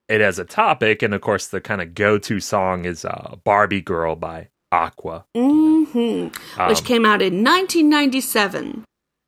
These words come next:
Speaker 1: Yeah.
Speaker 2: And
Speaker 1: Uh, which
Speaker 2: definitely shows it.
Speaker 1: Which is, <laughs> that's true.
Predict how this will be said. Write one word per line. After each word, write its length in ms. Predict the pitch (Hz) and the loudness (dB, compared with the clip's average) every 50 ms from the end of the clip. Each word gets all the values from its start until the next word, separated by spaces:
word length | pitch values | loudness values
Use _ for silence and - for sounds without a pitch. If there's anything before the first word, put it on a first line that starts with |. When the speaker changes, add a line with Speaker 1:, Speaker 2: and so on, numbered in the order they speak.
| _ - | _ -10
Speaker 1:
Yeah. 200 | - - - - - | -6 -6 -4 -2 0
Speaker 2:
And 340 | 190 202 202 190 190 185 - | 2 2 2 2 0 0 0
Speaker 1:
Uh, 100 | 151 156 - 262 | 2 2 2 2
which 0 | |
Speaker 2:
definitely 420 | - 180 196 - 294 220 254 294 277 | 2 2 2 0 0 0 0 0 0
shows 440 | - - - 196 175 170 - - - | 0 -2 -2 -2 -2 -2 -4 -6 -10
it. 120 | - - _ _ _ _ _ _ _ _ _ _ _ _ _ _ _ _ | -14 -16 _ _ _ _ _ _ _ _ _ _ _ _ _ _ _ _
Speaker 1:
Which 180 | - 151 143 - | 0 0 2 2
is, 300 | 160 131 - - 151 143 | 2 2 2 0 -2 -2
<laughs> 20 | |
that's 300 | - 117 120 104 - - | 0 0 0 0 0 -4
true. 320 | - - 104 98 98 90 | -10 -4 -2 -2 -2 -2